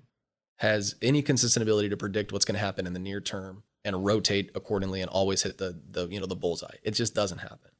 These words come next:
But when you build a plan under reasonable conservative assumptions, not doomsday and not glossy, and when I say reasonable conditions, that means for rates of return,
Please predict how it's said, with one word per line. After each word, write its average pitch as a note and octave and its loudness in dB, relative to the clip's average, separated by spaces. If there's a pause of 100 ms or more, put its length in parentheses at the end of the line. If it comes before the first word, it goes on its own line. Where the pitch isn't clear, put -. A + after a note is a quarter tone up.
(220)
But A#2 2
when C3 4
you F3+ 4
build F3+ 6
a - 0
plan C3+ 4
under G#2 0
reasonable C#3 2
conservative B2+ 2
assumptions, - -6 (120)
not G#2+ -2
doomsday B2+ 4
and F2+ 0
not G#2+ 0
glossy, - -2 (300)
and A#2 2
when C#3 6
I - 4
say D3 4
reasonable C3 4
conditions, A2+ 2
that F#2 2
means F#2+ -4
for D#2 -10
rates G#2 2
of B2 0
return, A2 -2